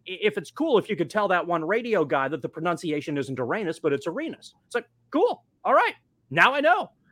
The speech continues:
Speaker 1: Somebody mentioned it, and somebody mentioned it to somebody else, and we got it right. And
Speaker 2: Right.
Speaker 1: that's, it's, it, it's, it's understandable in the moment, as frustrating as it is, but it's also a very correctable thing.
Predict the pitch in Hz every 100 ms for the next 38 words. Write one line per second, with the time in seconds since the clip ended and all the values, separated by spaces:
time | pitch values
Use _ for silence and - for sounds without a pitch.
0 | - - - 262 294 240 220 233 202 208
1 | - 151 214 220 - 220 226 196 175 185
2 | 180 196 175 180 160 160 139 151 196 208
3 | 262 262 349 - _ _ _ - - 220
4 | 226 240 - - 226 220 - _ _ 226
5 | - 220 226 - - _ _ - 208 311
6 | 254 - 233 226 226 190 185 165 151 160
7 | 156 147 135 - 160 - 160 143 139 135
8 | 120 131 123 127 107 139 120 180 160 156
9 | 127 101 139 127 - 127 110 - 101 90
10 | 82 85